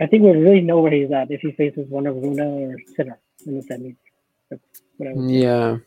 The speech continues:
Speaker 2: and Ruud Echeverri seems easier than Musetti probably. So, so I would say if he
Speaker 1: Yeah.
Speaker 2: gets through the f-, second round, he, he should be in the semis. Really, it's realistically,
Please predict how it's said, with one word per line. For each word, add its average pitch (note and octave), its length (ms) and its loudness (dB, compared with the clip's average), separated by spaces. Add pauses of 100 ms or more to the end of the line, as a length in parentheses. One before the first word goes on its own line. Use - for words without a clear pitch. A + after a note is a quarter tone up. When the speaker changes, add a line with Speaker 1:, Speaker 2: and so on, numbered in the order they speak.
(360)
Speaker 2:
and C#3 140 2
Ruud F3+ 220 8
Echeverri C#3 640 6
seems B2 680 0
easier B2 760 6
than A#2 340 2
Musetti A#2 600 -2
probably. A#2 600 -6
So, B2 400 -6 (460)
so - 160 0
I B2+ 60 6
would B2+ 120 2
say C3 160 -2
if C3 80 -2
he C3+ 140 -6
Speaker 1:
Yeah. A#2+ 40 -10
Speaker 2:
gets C3 280 2
through C#3 220 2
the B2 80 0
f-, - 200 -10
second B2 500 -6
round, A#2 280 -4
he, A#2 300 -12
he A#2+ 160 -12
should B2+ 360 -6
be A#2 140 -10
in A2+ 100 -10
the - 60 -10
semis. A#2 600 -10
Really, A#2 300 -10
it's - 240 -16
realistically, B2 960 -10